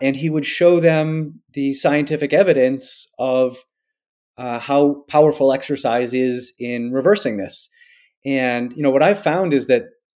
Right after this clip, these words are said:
physicians especially, because they're so well educated, uh, <laughs> lean on, even,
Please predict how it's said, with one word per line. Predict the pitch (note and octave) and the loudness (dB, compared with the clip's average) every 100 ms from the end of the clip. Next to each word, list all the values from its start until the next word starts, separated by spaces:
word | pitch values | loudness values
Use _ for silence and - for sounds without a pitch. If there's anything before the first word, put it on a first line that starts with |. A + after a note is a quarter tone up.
| _ _ _ _ _ _ _ _ | _ _ _ _ _ _ _ _
physicians | - C#3+ D3 G#3 G3+ D#3+ C3 | -8 0 2 2 2 -2 -4
especially, | - - D3+ - G2 D2 - - | -2 0 0 -2 -8 -10 -14 -16
because | - B2+ | -10 -6
they're | A#2+ | -6
so | G2+ - D#3+ D#3+ | -6 0 2 4
well | D3+ C#3 C3 | 4 6 6
educated, | C3+ C#3+ - F#2 E2+ E2 - _ _ _ _ _ - | 4 -2 -4 -6 -6 -10 -14 _ _ _ _ _ -8
uh, | A2 G#2+ A2 - _ _ _ | -2 -2 -4 -10 _ _ _
<laughs> | E3+ - _ _ _ _ _ _ _ _ _ _ | -10 -10 _ _ _ _ _ _ _ _ _ _
lean | D#3 D3+ G3 A#3+ | -4 0 2 2
on, | E3+ B2+ A2+ B2+ | 2 2 0 -2
even, | C#3+ F#3+ G3+ F#3+ E3 C#3+ | -2 -2 0 2 0 -2